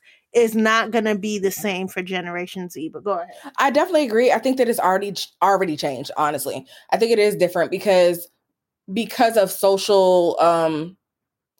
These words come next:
Speaker 2: social justice, injustices, advocacy, and because of the diversity and inclusion is, like, the biggest thing that's been going on with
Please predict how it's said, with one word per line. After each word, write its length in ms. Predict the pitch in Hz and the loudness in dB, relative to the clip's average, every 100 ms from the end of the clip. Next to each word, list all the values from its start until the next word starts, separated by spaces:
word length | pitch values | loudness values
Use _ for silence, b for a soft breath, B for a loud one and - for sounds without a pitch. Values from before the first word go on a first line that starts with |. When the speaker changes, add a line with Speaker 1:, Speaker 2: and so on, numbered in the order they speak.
| - | -2
Speaker 2:
social 300 | 240 262 285 | 0 2 2
justice, 580 | 214 190 190 190 196 - | 2 0 0 -2 -4 -8
injustices, 680 | 185 196 180 170 180 160 160 - | -4 0 -2 -2 -2 -2 -2 -2
advocacy, 720 | 180 190 220 - 196 185 185 B B B | 0 0 -4 -8 -6 -6 -6 B B B
and 300 | 190 180 175 | 0 2 0
because 320 | 180 214 180 | -2 0 0
of 100 | 185 | 2
the 60 | 180 | 2
diversity 480 | 175 170 180 190 180 | 2 4 2 0 -2
and 100 | 160 | -2
inclusion 460 | 165 190 175 170 147 | -2 -2 0 0 -2
is, 180 | 165 | -2
like, 160 | 160 160 | 0 0
the 80 | 165 | -2
biggest 480 | 139 180 170 165 165 | 2 2 2 0 0
thing 360 | 170 160 156 | 0 0 0
that's 200 | 156 165 | 0 -2
been 140 | 180 170 | -2 2
going 300 | 165 160 135 | 2 2 2
on 280 | 156 151 | 2 2
with 160 | 151 | -2